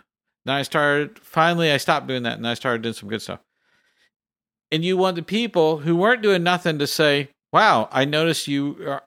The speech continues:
aren't a big jerk anymore, and now you're doing a good thing." But the thing is, you have gone from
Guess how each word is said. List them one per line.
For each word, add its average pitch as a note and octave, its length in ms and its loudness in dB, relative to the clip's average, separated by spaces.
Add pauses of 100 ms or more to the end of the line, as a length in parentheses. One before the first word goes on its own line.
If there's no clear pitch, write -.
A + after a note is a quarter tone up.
aren't C3 300 -2
a B2 80 -2
big B2 280 -2
jerk D#3+ 280 2
anymore, A2+ 360 0
and C3 220 -6
now C#3 140 0
you're C#3 100 -2
doing C3 240 0
a C#3+ 60 -2
good F#3+ 220 -2
thing." F2 200 -10 (1700)
But F3 80 -2
the G3 120 -2
thing G#3+ 360 -6
is, G#3 320 0 (120)
you G#3 260 -2
have G3+ 260 0
gone F3+ 460 0
from E3+ 600 0